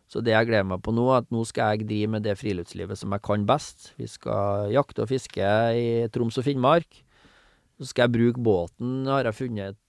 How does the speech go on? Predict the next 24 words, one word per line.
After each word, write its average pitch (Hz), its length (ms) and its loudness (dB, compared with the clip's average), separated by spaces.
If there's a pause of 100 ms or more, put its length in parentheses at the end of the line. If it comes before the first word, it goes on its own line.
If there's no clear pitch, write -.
(100)
kanskje 117 340 -4
opp - 400 -12
i 104 140 -2
Finnmark 120 500 2
da, 175 160 6
til 135 220 2
å - 20 -14
kanskje 135 320 0
også 123 220 0 (180)
komme 101 380 4
meg 104 180 2
på 135 80 -2
noen 120 240 2
av 117 80 0
de 120 140 0
øde 131 500 2
plassene 117 560 -2
langs 113 320 2
kysten - 480 -10
der 135 160 2
du 120 80 0
har 117 80 2
tilgang 107 560 0
på 120 220 0